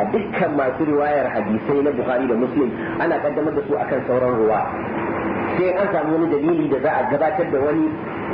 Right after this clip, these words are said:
wanda baya cikin Bukhari da Muslim akan wanda yake cikin Bukhari da Muslim. To fa in kana al-khabaru ala shartihima ma'an,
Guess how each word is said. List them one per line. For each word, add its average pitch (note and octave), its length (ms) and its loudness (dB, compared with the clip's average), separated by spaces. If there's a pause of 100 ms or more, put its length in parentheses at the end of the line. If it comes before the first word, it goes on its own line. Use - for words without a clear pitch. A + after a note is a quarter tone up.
(280)
wanda D#3+ 240 2
baya F3 220 2
cikin E3 220 -2
Bukhari E3+ 200 2
da D#3+ 100 0
Muslim D#3+ 260 2
akan C#3+ 280 0 (160)
wanda B2 240 0
yake A2+ 140 -2
cikin A2+ 220 0
Bukhari G#2+ 260 0
da G2+ 80 0
Muslim. F#2 320 -2 (3000)
To E3+ 160 0
fa E3 160 -2
in B3 200 2
kana A#3 400 2
al-khabaru F3 720 2
ala C#3+ 320 2 (120)
shartihima D#3 800 2 (140)
ma'an, D#3 380 0